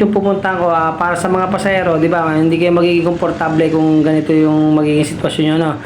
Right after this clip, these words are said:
Ah, sana wag nang maulit to sa mga ibang pasahero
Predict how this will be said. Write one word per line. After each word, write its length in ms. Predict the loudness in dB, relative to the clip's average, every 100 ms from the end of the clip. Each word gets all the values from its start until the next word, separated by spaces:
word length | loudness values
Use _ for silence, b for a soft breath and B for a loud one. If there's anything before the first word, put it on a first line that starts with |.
| B B -6
Ah, 160 | -4 -2
sana 260 | -2 0 0 0 0 -2 -2 0
wag 160 | 0
nang 160 | 2 2
maulit 320 | 2 2 0
to 80 | -2
sa 160 | -2 -2
mga 160 | -2
ibang 160 | -2 -2
pasahero 480 | -2 -2 -2 0